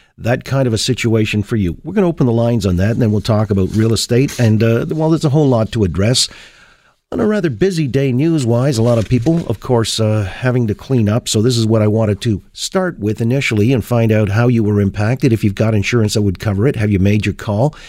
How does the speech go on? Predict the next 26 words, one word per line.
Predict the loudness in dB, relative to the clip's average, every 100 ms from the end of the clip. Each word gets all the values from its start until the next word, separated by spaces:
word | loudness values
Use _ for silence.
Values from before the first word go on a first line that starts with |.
| -20 -4
And | -4 -2
other, | 0 2 2 2
uh, | 0 -2 -4 -14 -16 -2
pertinent | 0 2 0
questions | 0 0 2 0
would | 2 0
include | 0 2 2 2 -2
if | -2
this | -2 -2 -2
is |
an | -2 -2
ominous | 0 -2 -4
sign | -2 -2 0 -2 -4 -10 -8
that | -6 -4
the | -4
city | 0 0 0
can't | -4 -4 0 0
handle | -2 0 2 0 -4 -10 -18 -8
this | -4 -2
much | -2 -4
capacity | -8 -2 0 0 0 -2
when | 0
it | -2
comes | -2 -2 -2
to, | 0 0 0 -6 -20 -12
uh, | -10